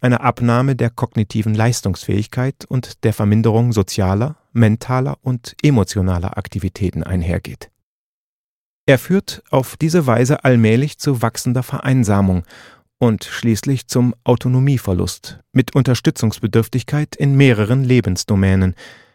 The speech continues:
Diese schweren Verläufe der Schizophrenie wurden lange Zeit als charakteristisch für das Leiden angesehen. Ein entscheidender Grund dafür waren die bis um neunzehnhundertsiebzig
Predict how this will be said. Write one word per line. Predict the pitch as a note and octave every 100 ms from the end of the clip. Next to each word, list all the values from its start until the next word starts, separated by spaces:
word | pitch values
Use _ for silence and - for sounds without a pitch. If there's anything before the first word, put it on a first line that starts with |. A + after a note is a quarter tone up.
| _ _ _ -
Diese | B2+ C3 B2 A#2 -
schweren | - B2 B2 A#2+ C3+
Verläufe | - C#3 C3+ C#3 C3+
der | C3
Schizophrenie | - C#3 C#3 - C#3 C3+ D3 - - - _ _
wurden | B2+ B2 B2
lange | A#2 B2+
Zeit | B2+ C3 C3+ - -
als | B2+ A#2+ -
charakteristisch | - A#2+ B2 - C#3 C#3+ - F#2 -
für | -
das | - -
Leiden | F#2 F2 D#2+
angesehen. | - E2 D#2 C2 B1 - _ _ _ _ _ _ _ _ _ _ _ -
Ein | C3 B2+ B2+ -
entscheidender | - B2+ - F#3+ F3
Grund | D#3 C#3+ -
dafür | F#2+ A#2 D#3+ - - - _ -
waren | C#3 D#3 D#3+
die | D3+
bis | D#3 -
um | - C3+
neunzehnhundertsiebzig | B2+ E3 D#3+ D3 B2+ G#2+ - - - E3 -